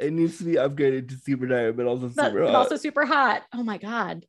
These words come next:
Speaker 2: Okay, I'm gonna work on this.
Speaker 1: Okay,
Speaker 2: Maybe I
Speaker 1: good.
Speaker 2: should, that's a, uh, and next time we talk, we can pull out our dating profiles for each other
Speaker 1: <laughs>
Speaker 2: and we
Speaker 1: That
Speaker 2: can
Speaker 1: should be,
Speaker 2: critique.
Speaker 1: that should be an episode all by itself.
Speaker 2: <laughs> Well, maybe that's gonna be a follow-up to this.
Speaker 1: Yeah, part two.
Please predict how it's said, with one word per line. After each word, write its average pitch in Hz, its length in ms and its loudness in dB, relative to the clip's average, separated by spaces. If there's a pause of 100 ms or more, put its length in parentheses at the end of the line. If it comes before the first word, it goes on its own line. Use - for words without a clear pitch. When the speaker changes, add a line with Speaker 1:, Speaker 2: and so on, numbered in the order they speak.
Speaker 2:
Okay, 233 260 -2
I'm 180 140 -2
gonna 233 140 0
work 220 200 -4
on - 120 -8
this. - 260 -8
Speaker 1:
Okay, 147 280 4
Speaker 2:
Maybe 143 160 6
I 143 40 8
Speaker 1:
good. 127 100 6
Speaker 2:
should, 147 160 -2 (220)
that's 294 200 2
a, 381 80 6 (140)
uh, 277 160 2
and 262 140 -2
next 277 200 -2
time 349 120 0
we 330 80 -2
talk, 220 320 2
we 240 100 -2
can 247 140 -4
pull 214 160 -4
out 220 140 0
our 196 60 -2
dating 170 300 -6
profiles 254 380 -6
for 285 100 -8
each 294 160 -8
other 339 480 0
Speaker 1:
<laughs> - 1160 -8
Speaker 2:
and 262 140 2
we 302 80 2
Speaker 1:
That 277 60 -2
Speaker 2:
can 302 80 0
Speaker 1:
should 269 60 -2
be, 302 120 -2
Speaker 2:
critique. - 420 -6 (220)
Speaker 1:
that 247 140 0
should 330 120 4
be 269 140 4
an 240 80 6
episode 202 400 6
all 185 180 6
by 190 120 8
itself. 165 380 2 (160)
Speaker 2:
<laughs> 762 140 -2 (680)
Well, 392 100 -6
maybe 359 360 0
that's 277 220 0
gonna 277 160 0
be 226 120 -2
a 240 40 -2
follow-up - 460 -4
to - 80 -6
this. 233 160 4
Speaker 1:
Yeah, 208 380 6 (340)
part 285 260 4
two. 415 160 2